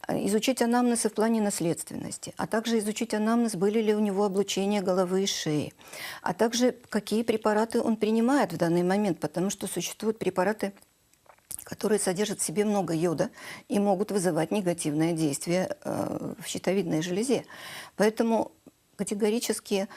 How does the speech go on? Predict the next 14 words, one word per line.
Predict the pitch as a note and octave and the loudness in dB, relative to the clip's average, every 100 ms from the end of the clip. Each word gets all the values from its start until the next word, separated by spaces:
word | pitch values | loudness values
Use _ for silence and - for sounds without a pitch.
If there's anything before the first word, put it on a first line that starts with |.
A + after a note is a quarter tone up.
| - | -18
хочу | - F#3 F#3 A3 G#3+ | -2 -2 0 0 0
предостеречь | - F#3+ F#3 - F#3+ F3+ - | 0 -2 -2 -2 0 0 0
наших | - C3 - | -2 -4 -6
пациентов | - - G#3+ D#4+ F3+ | -6 0 2 2 -2
от | - | -4
самостоятельного | - D#3+ D#3+ E3+ F3 F3 E3 D#3 | -2 0 0 -2 -2 0 -2 -2
принятия | E3+ F3 D#3+ - | -2 0 0 -2
решений | D#3+ D#3+ C#4+ F4+ C4 - - - - | -2 2 4 4 2 -2 -16 -14 -2
только | B3 C#4+ G#3+ | 0 2 2
на | F3 | 2
основании | D#3+ E3 D#3 G3 G#3+ G3 F3+ - | 2 0 2 2 2 2 0 -4
сдачи | - E3 F3+ - - | -2 0 0 -2 -2
анализов. | E3+ C#3 - - - _ - - - - - - | -2 0 -2 -6 -12 _ -20 -18 -16 -16 -10 -2
Э, | G2+ G#3 - | 0 2 0